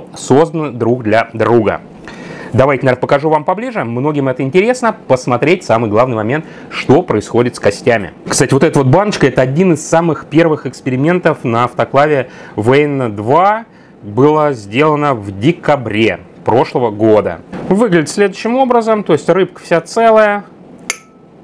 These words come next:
держит форму. Ну и так, как же достать? Да вот так вот, наверное, я возьму косточку.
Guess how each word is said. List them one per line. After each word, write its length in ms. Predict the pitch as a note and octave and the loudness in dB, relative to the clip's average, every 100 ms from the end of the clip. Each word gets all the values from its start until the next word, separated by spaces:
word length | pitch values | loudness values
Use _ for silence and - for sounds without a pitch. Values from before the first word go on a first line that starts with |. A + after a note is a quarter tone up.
| - - - - - | -20 -20 -20 -10 -6
держит 500 | A2 C#3+ D#3 A#2+ - | 2 2 2 -2 -10
форму. 600 | - G#3 A3 G#3+ G#3 G3 - - - - - - - | 0 2 4 0 -4 -6 -14 -20 -20 -20 -20 -18 -4
Ну 220 | C3+ E3 | 2 4
и 120 | D3+ - - - - | 2 -2 -16 -16 -4
так, 160 | - F#2+ - | -2 -2 0
как 180 | A#2+ G#2+ | -2 -2
же 100 | F#2 | -4
достать? 380 | G#2+ - A#2 - - | -4 -2 -4 -4 -4
Да 120 | A2 | 0
вот 240 | D3 D3 | 0 0
так 200 | - B2 | -2 -2
вот, 140 | G#2 G2 | -4 -4
наверное, 200 | G2 F#2+ | -4 -2
я 100 | G2+ | 0
возьму 300 | A2 A#2+ G#2+ | 0 0 0
косточку. 640 | - G3+ G3+ - - F2+ | 2 0 -2 -10 -6 -6